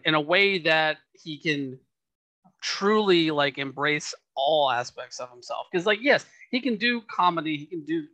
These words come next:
goofy fairly well, but y-, I think a lot of people have missed that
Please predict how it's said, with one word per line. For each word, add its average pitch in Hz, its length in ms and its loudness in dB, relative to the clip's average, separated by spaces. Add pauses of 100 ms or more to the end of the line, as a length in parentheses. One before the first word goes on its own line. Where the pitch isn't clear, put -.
(120)
goofy 143 440 -12 (540)
fairly 156 320 2
well, 123 600 0 (460)
but 147 400 2 (580)
y-, 151 260 -16 (680)
I 160 100 2
think 170 240 0
a 147 40 2
lot 143 240 4
of 139 100 -2
people 131 300 -10
have 123 100 -12
missed 131 300 -6
that 131 180 0